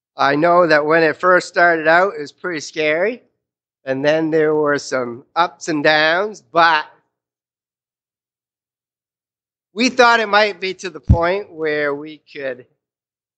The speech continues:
encourage some kids to come out. We miss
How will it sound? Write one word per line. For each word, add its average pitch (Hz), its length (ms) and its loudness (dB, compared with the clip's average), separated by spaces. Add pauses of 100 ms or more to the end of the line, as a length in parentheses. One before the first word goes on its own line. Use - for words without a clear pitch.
(220)
encourage 151 480 -4
some 123 220 -18
kids 151 580 -10
to 117 340 -10 (460)
come 135 180 0
out. 143 280 2
We 135 120 -10
miss 156 560 -8